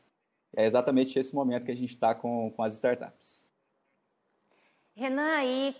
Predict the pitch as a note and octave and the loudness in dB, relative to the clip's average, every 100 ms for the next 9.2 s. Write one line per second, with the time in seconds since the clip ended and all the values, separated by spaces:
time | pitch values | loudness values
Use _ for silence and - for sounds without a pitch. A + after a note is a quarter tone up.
0 | - D#4 F#4+ - - E4 A#3+ B3 B3 B3+ | 0 4 4 2 4 4 6 2 2 0
1 | B3+ B3 A#3+ A#3+ A3 G#3 G#3 G#3 G#3 G3+ | -4 -2 -4 -4 0 4 4 2 -2 -4
2 | G3+ G3+ F3+ F3+ F#3 G3 F#3+ F3+ F3+ F3+ | -4 -4 -4 -2 -2 0 -2 -2 -4 0
3 | D#3+ D#3 E3 G3+ G3+ F#3+ F3+ F#3+ G3+ G#3 | -2 0 2 4 4 2 -2 0 0 -2
4 | - A#3+ A3+ A3+ - - G3+ A#3+ A3+ A3+ | -2 0 0 -2 -6 -4 0 4 6 4
5 | A#3 G#3+ G3 G#3 A#3 G#3+ A3+ A3 G#3+ G3+ | 2 -2 2 4 4 0 -2 0 2 4
6 | F3+ G3 A#3+ C4 B3+ - D4 D4+ C#4 A#3 | 4 4 4 4 2 -2 -6 -2 0 0
7 | - C#4 C#4+ C#4 A#3+ A3 A3 A3+ G#3+ A3 | -2 -2 -2 -2 -4 -4 -4 -2 -2 -2
8 | A3 G#3+ G#3+ G#3+ G#3 G3+ F#3 F#3 A3 A3+ | -4 -2 0 0 -2 -6 -2 0 0 0
9 | A#3+ | -4